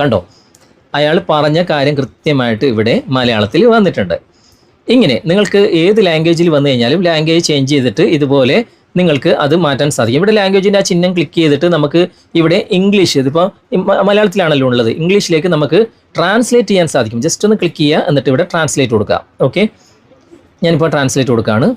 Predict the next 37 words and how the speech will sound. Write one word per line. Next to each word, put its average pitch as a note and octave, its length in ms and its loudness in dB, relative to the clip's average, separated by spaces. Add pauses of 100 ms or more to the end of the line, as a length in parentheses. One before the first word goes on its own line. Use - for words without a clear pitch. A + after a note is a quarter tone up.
(400)
ദാ A#2 80 -2 (340)
ഉടനെ G3+ 340 4 (140)
തന്നെ G#2+ 200 -4 (240)
അത് A#2 120 0 (100)
നേരെ E3 280 2 (140)
ഇംഗ്ലീഷിലേക്ക് D3+ 520 0
മാറി. G2 180 -2 (500)
അങ്ങനെ B3+ 240 4 (220)
നമുക്ക് G#3 240 0 (100)
ആവശ്യത്തിനനുസരിച്ച് F#3 760 0
ഇവിടുന്ന് F#3+ 320 2
കോപ്പി E3+ 260 0
ചെയ്യാനുള്ള F#3 280 2
ഓപ്ഷൻ F#3 180 -4
ഉണ്ട്, F3 140 2
അതുപോലെ F3 200 0
തന്നെ E3+ 220 0
ഷെയർ E3 220 2
ചെയ്യാനുള്ള F3 280 2
ഓപ്ഷൻ - 220 -4
ഒക്കെ G3+ 240 -2
ഉണ്ട് D#3+ 180 2
കേട്ടോ. G#2+ 200 0 (460)
ഓക്കെ, F#3+ 160 0 (180)
ആവശ്യത്തിനനുസരിച്ച് D#3 760 0
നമുക്ക് D3+ 280 2 (460)
ഏത് A#3 160 4 (100)
ലാംഗ്വേജും F3 560 0
എങ്ങനെ G3+ 260 0
വേണമെങ്കിലും E3 400 0
ചേഞ്ച് C#3 240 0
ചെയ്യാൻ D#3 260 2
സാധിക്കും. C#3+ 320 0
അതുപോലെ C3 240 2
തന്നെ B2+ 200 2 (380)
ടെക്സ്റ്റുകൾ F3+ 460 0 (280)
നമുക്ക് D3 200 0